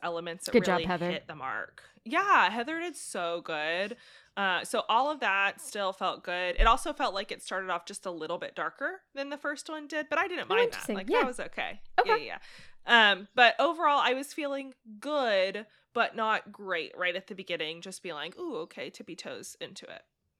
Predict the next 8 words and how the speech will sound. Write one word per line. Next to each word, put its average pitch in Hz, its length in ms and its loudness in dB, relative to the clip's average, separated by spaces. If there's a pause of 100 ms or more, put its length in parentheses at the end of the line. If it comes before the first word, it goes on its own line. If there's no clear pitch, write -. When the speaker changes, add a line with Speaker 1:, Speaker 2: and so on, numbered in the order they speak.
(320)
Speaker 2:
Yeah. 262 280 0
Speaker 1:
Yeah. - 180 -18 (600)
Speaker 2:
So 233 760 4 (420)
really 247 300 0
quickly, 180 600 -6
for 185 200 -6
those 190 280 -2
listening, 214 840 -6